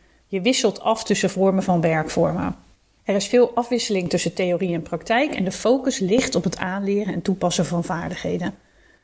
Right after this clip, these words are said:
Nou, waarom? Theorie kan in principe ook wel vanuit een boekje geleerd worden. Of je maakt er een online les van die van tevoren gevolgd moet worden. Maar een training is mijn inziens echt bedoeld om te oefenen met vaardigheden.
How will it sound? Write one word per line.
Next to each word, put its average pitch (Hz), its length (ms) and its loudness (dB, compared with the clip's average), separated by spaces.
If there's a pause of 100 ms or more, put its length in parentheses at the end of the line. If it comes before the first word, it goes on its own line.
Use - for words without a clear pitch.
(260)
Nou, - 160 -18
waarom? 233 640 4 (420)
Theorie 185 420 2
kan 190 200 0
in 175 120 2
principe 170 360 2
ook - 120 0
wel - 100 2
vanuit 220 240 -2
een 247 160 6
boekje 254 300 2
geleerd 202 420 4
worden. 190 560 2 (680)
Of 196 160 -4
je 185 100 0
maakt 175 280 0
er 180 80 4
een 190 100 -2
online 196 420 2
les 214 300 2
van 214 240 2
die 202 100 0
van 196 160 -2
tevoren 185 440 0
gevolgd 180 400 -2
moet 175 180 -2
worden. 170 300 0
Maar 175 140 0
een 180 100 2
training 202 580 0
is 190 160 -2
mijn 190 300 0
inziens 190 440 2
echt - 260 -4
bedoeld 185 340 2
om 160 140 2
te - 200 -2
oefenen 190 380 4
met 175 160 2
vaardigheden. 170 680 0